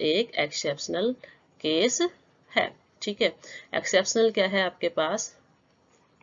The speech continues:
Exceptional case, Exceptional क्या है यहाँ पर, यहाँ पर फिर दोबारा से exceptional में आपके पास आते हैं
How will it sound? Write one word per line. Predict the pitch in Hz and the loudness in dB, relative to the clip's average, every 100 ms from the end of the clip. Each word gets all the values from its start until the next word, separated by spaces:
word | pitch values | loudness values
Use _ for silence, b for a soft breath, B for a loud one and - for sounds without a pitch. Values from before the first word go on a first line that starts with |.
| _ _ _ _ _ _ _ _ _ - - | _ _ _ _ _ _ _ _ _ -20 -8
Exceptional | - - - 113 - - 202 175 170 196 _ - | -6 -6 -2 0 0 -2 2 2 0 -8 _ -8
case, | - - - - - _ _ _ _ _ _ _ _ _ _ - | -2 -2 -2 -4 -6 _ _ _ _ _ _ _ _ _ _ -12
Exceptional | 214 - 175 160 - 185 170 190 247 - _ _ _ _ _ _ _ _ _ _ _ _ _ _ _ _ _ _ _ _ _ _ _ - - - - _ _ - | -10 -6 -4 -4 -2 0 0 0 0 -4 _ _ _ _ _ _ _ _ _ _ _ _ _ _ _ _ _ _ _ _ _ _ _ -20 -20 -20 -20 _ _ 4
क्या | 214 | 6
है | 208 214 | 6 4
यहाँ | 208 202 214 | 2 2 2
पर, | 233 208 | 2 2
यहाँ | 185 185 - | -2 -2 -2
पर | 165 | -2
फिर | - 226 | 0 0
दोबारा | 202 196 190 | 2 2 2
से | 196 190 | 0 -2
exceptional | 190 180 - 196 180 | -2 -4 -4 -6 -4
में | 180 | -2
आपके | 170 - | -4 -4
पास | 165 165 170 | -2 0 0
आते | 156 - 170 | -4 -6 -6
हैं | 175 190 220 | -4 -6 -6